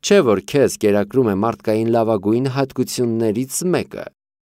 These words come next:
հակումը դեպի հարգանքն ու երկյուղածությունը»։ «Դատարկ բան է», առարկեց Գրաուն, «ինձ կերակրում է մեղքի գիտակցությունը»։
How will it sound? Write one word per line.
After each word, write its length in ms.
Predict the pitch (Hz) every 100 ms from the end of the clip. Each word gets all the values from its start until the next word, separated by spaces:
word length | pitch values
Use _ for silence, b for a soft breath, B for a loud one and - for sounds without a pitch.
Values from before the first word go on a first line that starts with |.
| _
հակումը 420 | 147 139 131 135 151
դեպի 280 | 139 135
հարգանքն 680 | 110 113 104 101 82 82 104
ու 100 | 101
երկյուղածությունը»։ 1000 | 104 98 113 110 120 143 151 - 220 190 - _ _ _ _ _ _ -
«Դատարկ 500 | 175 220 - 302 214 90
բան 280 | 90 87
է», 80 | 90 98 _ -
առարկեց 540 | 98 90 87 - 87
Գրաուն, 460 | 92 98 78 78 80 - _ _ -
«ինձ 160 | 113
կերակրում 520 | - 113 107 101 117
է 60 | 120
մեղքի 440 | 120 123 - - 117
գիտակցությունը»։ 920 | 107 113 131 - 151 135 - 131 65